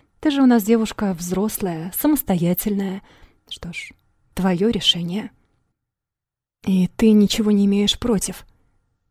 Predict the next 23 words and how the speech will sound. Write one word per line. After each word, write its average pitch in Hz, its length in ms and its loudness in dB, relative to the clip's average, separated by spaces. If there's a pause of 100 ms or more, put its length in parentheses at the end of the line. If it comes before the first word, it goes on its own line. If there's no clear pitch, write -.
(320)
Юну 220 320 4
не 190 100 0
покидало 196 440 -6
странное 196 500 -4
ощущение, 196 580 -4
будто 190 380 -6
она 190 340 -2
в - 120 -14
параллельной 214 600 0
вселенной, 175 640 -6 (260)
где 190 220 2
все 233 300 -2
происходит 214 680 -6
ровно 196 380 -6
перпендикулярно 190 1160 -2
ожиданиям. 147 640 -4 (500)
Например, 175 540 -2 (220)
надвигается 208 640 0
на 180 80 -2
тебя 170 320 -6 (200)
чернильная 220 640 4
грозовая 214 540 0
туча, 214 380 -8